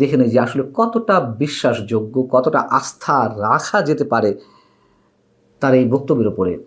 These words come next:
প্রথমত, লন্ডন বৈঠকে যে একটি ঘোষণা এলো যে ফেব্রুয়ারির মধ্যে নির্বাচন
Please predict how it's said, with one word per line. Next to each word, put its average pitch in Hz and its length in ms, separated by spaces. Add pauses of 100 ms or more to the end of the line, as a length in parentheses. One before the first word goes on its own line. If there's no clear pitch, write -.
(800)
প্রথমত, 254 360 (1700)
লন্ডন 175 400
বৈঠকে 233 420 (160)
যে 214 140
একটি 208 220 (500)
ঘোষণা 175 280 (100)
এলো 170 140 (120)
যে 139 60 (100)
ফেব্রুয়ারির 160 440
মধ্যে 143 280
নির্বাচন 143 640